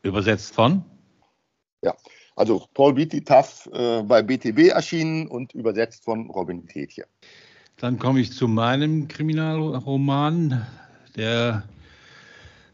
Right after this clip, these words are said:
Speaker 1: jetzt nicht spannungsgeladen ist, und zwar, ähm, von Stuart Onan. Der erfindet im Grunde den Prolog zwar nicht neu, aber in seinem neuen Roman Ocean State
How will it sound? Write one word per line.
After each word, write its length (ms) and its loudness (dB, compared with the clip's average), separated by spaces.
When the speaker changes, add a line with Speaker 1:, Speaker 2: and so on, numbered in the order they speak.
Speaker 1:
jetzt 240 -2
nicht 260 2
spannungsgeladen 1700 -4
ist, 300 -4
und 120 0
zwar, 600 0
ähm, 300 0
von 160 -4
Stuart 340 -2
Onan. 480 0
Der 120 4
erfindet 380 4
im 140 6
Grunde 240 4
den 440 2
Prolog 380 2
zwar 200 0
nicht 180 0
neu, 300 2
aber 260 0
in 80 4
seinem 220 4
neuen 400 4
Roman 580 2
Ocean 360 2
State 580 -2